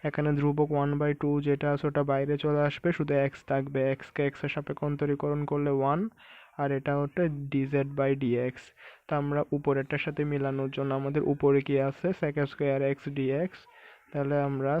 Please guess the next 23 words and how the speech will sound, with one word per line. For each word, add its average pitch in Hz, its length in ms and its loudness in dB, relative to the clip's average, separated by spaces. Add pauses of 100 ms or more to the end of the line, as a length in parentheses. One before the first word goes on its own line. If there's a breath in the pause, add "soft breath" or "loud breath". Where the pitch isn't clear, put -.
sec 143 180 -4 (180)
square 139 340 0 (120)
x 143 40 -12 (200)
dx 139 240 0 (140)
কে 151 140 -2
এক 143 140 -8
পাশে 143 220 -4 (100)
রাখলে 147 260 -2 (100)
ওইটাই 147 360 2
ডি-, 147 280 -2
is 143 160 -2
equal 147 240 0 (100)
to 202 60 2 (120)
two 139 160 2 (120)
ডিজেড। 135 420 -2 (760 loud breath)
তাহলে 151 220 -8
আমরা 147 220 -2
কি 151 80 0 (100)
পাচ্ছি? 135 360 -2 (140)
sec 151 180 -2 (140)
square 143 300 2 (120)
x - 20 -4 (180)
dx 139 240 0